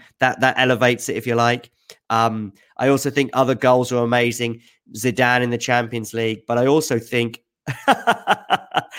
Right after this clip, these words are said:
yeah, Ben mentioning the first one that was a hand, handball. Um, I also think that there's a moment in a match as well. If it's a turning point, perhaps, or if it's a, if it's from the one that wins the match ultimately, if it's the one,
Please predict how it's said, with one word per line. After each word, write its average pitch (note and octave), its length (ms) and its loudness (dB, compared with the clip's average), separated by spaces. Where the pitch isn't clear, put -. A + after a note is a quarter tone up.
yeah, B2 200 4
Ben A#2+ 340 0
mentioning A2+ 400 -2
the A2 80 -4
first A2+ 440 -4
one G2 160 -4
that F#2+ 80 -10
was E2+ 120 -12
a G2+ 60 -6
hand, G#2+ 280 -2
handball. G#2+ 500 -4
Um, B2+ 320 2
I D3+ 140 6
also D#3+ 220 6
think D#3 220 0
that C#3 120 0
there's C#3+ 220 4
a C#3+ 40 6
moment D3 440 4
in B2+ 100 -2
a B2 60 4
match A#2 400 -2
as F#2+ 120 -10
well. G2+ 440 -2
If A2+ 120 -8
it's B2+ 160 -4
a A#2+ 40 -8
turning C3 540 -2
point, A2 320 -6
perhaps, G#2 460 -6
or A2+ 180 4
if A2+ 120 2
it's A#2 180 -4
a, A#2 200 4
if A#2+ 140 0
it's - 160 -2
from C3 300 0
the C3 80 2
one A#2+ 180 4
that A#2 80 -2
wins A#2 340 0
the A#2 80 -4
match A2+ 240 -2
ultimately, G#2+ 640 -4
if B2 140 -4
it's - 180 -2
the C3 100 2
one, C3 480 4